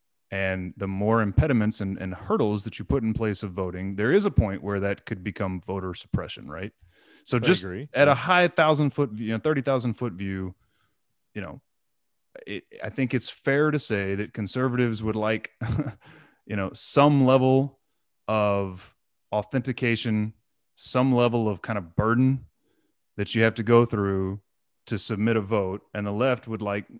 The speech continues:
Speaker 1: none. Um, and their position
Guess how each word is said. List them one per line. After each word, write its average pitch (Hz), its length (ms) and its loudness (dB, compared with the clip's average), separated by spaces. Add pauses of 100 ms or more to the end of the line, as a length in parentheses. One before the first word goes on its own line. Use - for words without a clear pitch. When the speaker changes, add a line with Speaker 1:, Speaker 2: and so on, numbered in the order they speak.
(200)
Speaker 1:
none. 131 460 4 (800)
Um, 98 640 -2 (180)
and 104 180 -2
their 117 240 4
position 113 680 0